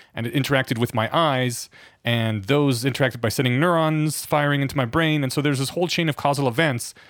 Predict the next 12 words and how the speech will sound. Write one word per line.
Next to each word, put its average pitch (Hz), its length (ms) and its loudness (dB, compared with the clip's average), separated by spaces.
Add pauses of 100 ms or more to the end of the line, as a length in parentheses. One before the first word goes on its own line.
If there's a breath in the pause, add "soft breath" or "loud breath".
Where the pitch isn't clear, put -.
(160 loud breath)
that 127 140 2
is, 123 320 2 (220)
you 160 80 0
know, 113 240 0
entangled 147 640 2
with 147 120 0
the 127 100 -2
physical 131 420 -2
world 123 220 2
around 135 320 0
me. 95 160 -6
So 101 400 0